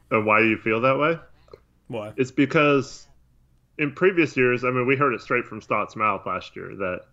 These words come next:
Speaker 1: "Oh, veterans have earned their minutes and they're gonna," you know, <laughs> and, you know, it's almost like if you were a young guy,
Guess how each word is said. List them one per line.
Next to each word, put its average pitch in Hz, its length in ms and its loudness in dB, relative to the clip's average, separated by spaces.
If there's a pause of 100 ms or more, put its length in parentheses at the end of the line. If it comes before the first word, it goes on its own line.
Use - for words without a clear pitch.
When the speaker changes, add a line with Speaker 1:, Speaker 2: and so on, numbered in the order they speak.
(560)
Speaker 1:
"Oh, 107 260 2
veterans 107 540 -2
have 104 220 -2
earned 123 240 2
their 113 120 4
minutes 110 440 0
and 107 160 0
they're 110 220 6
gonna," 110 440 2 (460)
you 104 160 -4
know, 98 260 2 (280)
<laughs> - 240 -12
and, 113 440 4 (800)
you 196 160 -4
know, 185 140 6
it's 180 160 6
almost 185 320 2
like 175 440 4 (520)
if 143 140 0
you 160 120 6
were 180 120 4
a 156 60 4
young 139 260 2
guy, 151 340 4